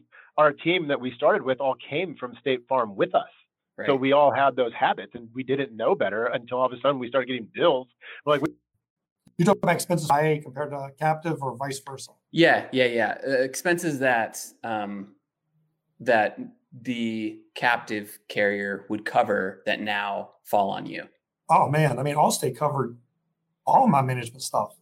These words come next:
Speaker 3: Um,
Speaker 2: Everything, right? All your A M S,
Speaker 3: Yeah.
Speaker 2: your,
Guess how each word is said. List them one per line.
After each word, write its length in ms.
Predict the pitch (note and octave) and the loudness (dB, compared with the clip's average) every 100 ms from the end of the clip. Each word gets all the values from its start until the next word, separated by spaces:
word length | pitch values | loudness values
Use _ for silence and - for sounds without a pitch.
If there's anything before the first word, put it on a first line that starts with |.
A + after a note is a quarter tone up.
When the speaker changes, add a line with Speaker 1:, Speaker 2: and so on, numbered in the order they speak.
| _ C3 | _ 2
Speaker 3:
Um, 500 | B2+ B2+ B2 A#2+ A#2 | 4 6 4 2 0
Speaker 2:
Everything, 360 | A2+ B2 A#2 G2+ | 2 2 0 0
right? 220 | G2+ A2+ | 0 2
All 200 | B2 C3+ | 4 6
your 160 | C3 A#2 | 6 4
A 120 | A#2+ | 2
M 120 | A2+ | 0
S, 160 | A2 E3+ | 2 4
Speaker 3:
Yeah. 240 | F3 A2+ | 2 2
Speaker 2:
your, 180 | G#2+ | -2